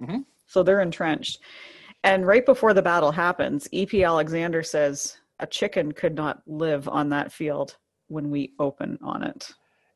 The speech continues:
Speaker 1: E P Alexander, he always hits his spots.
Speaker 2: He does.
Speaker 1: Always. Okay. And so he's gonna have Lafayette McLaws, so Longstreet's guys, who's gonna be up there. He's gonna have two thousand guys on the wall.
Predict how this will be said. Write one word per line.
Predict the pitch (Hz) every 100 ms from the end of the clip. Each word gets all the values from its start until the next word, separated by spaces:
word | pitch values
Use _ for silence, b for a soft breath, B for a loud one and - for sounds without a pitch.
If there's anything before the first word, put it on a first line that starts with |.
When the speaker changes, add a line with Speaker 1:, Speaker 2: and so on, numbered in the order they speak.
| _
Speaker 1:
E | 127 135
P | 156
Alexander, | 131 143 135 147 139 143
he | 131
always | 117 107 120 120
hits | 131 123
his | 127
spots. | - 101 90 - - _ - -
Speaker 2:
He | - 180
does. | 160
Speaker 1:
Always. | 156 - - - _ -
Okay. | 101 107 98 98 B B B -
And | 135 127 117
so | -
he's | 117 143
gonna | 175 135
have |
Lafayette | 123 135 - 170 170
McLaws, | 202 - 165 123 120 -
so | -
Longstreet's | 143 120 120 123
guys, | - 117 123
who's | 120
gonna | 120
be | 110 107
up | 101
there. | 98
He's | 110 -
gonna | 113
have | -
two | -
thousand | 208 226 220 196 160
guys | 151 135 127 120
on | 120 117
the | 110
wall. | 101 90 82